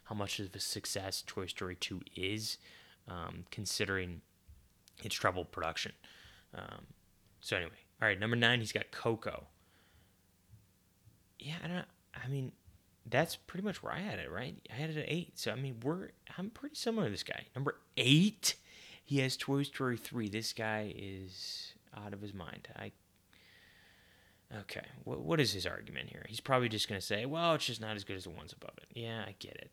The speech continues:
I get it. Um, he doesn't even really have anything bad to say. It's just, it's just lower. Wow. Okay.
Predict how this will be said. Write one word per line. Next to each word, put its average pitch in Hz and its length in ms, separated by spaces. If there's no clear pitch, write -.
I 110 60
get 147 260
it. - 120
Um, 98 240
he 113 80
doesn't 165 140
even 143 140
really 127 200
have 117 120
anything 117 340
bad 101 360
to - 100
say. - 720
It's - 200
just, - 580
it's - 120
just - 240
lower. 139 240
Wow. 127 160
Okay. 131 160